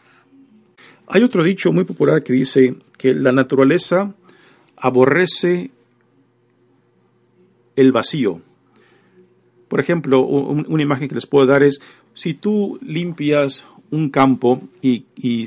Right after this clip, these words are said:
y cortas toda la hierba, eso puede ser, digamos, la imagen de un vacío, ¿no? Y, y la naturaleza no puede dejar ese campo así limpio porque la, la naturaleza lo volverá, lo volverá a llenar otra vez con,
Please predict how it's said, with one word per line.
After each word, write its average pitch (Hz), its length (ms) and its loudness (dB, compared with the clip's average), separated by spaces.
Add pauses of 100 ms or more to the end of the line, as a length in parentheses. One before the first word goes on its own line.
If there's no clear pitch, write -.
(140)
y 131 200 -4
cortas 139 400 -2
toda 139 160 -2
la 127 120 0
hierba, 135 460 0 (380)
eso 143 240 -6
puede 143 200 2
ser, 143 340 -4
digamos, 139 360 -2
la 127 140 0
imagen 131 460 0
de 123 360 2
un 139 360 -2
vacío, 113 520 -4
¿no? 165 220 -6 (760)
Y, 160 220 -6
y - 240 -6
la 175 80 0
naturaleza 185 760 2
no 170 340 -2
puede 180 180 2
dejar 165 360 -4
ese 160 280 -6
campo 147 800 -2
así 131 280 -6
limpio 165 420 0
porque 135 500 2 (440)
la, 139 340 -2
la 139 240 2
naturaleza 160 520 -2
lo 147 260 2
volverá, 143 760 2
lo 139 100 -4
volverá 135 600 -2
a 139 160 -4
llenar 139 300 -2
otra 135 200 -4
vez 143 300 -2
con, 127 500 0